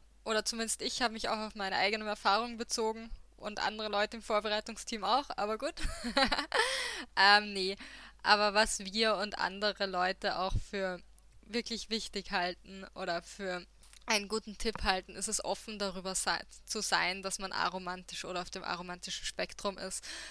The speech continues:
Also klar zu sagen, und ich würd, also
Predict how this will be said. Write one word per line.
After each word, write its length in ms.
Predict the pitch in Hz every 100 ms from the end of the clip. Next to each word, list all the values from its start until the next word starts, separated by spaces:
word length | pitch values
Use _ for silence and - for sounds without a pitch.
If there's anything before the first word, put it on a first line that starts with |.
| - -
Also 420 | 190 190 202 190 - - - -
klar 400 | - 196 190 214
zu 140 | - 226
sagen, 640 | - 190 185 214 208 214 -
und 220 | 202 185
ich 260 | - - 208
würd, 320 | 208 202 - -
also 300 | 196 196